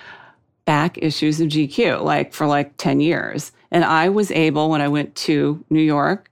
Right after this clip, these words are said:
for my interviews, actually able to talk about what I had read in G Q.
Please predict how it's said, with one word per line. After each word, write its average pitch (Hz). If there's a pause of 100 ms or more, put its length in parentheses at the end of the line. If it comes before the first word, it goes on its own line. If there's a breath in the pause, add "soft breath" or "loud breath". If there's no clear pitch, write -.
(140)
for -
my 151
interviews, 151
actually 170
able 175
to 156
talk 202
about - (300 loud breath)
what 160
I 147 (120)
had 196
read 143
in 156
G 143
Q. 156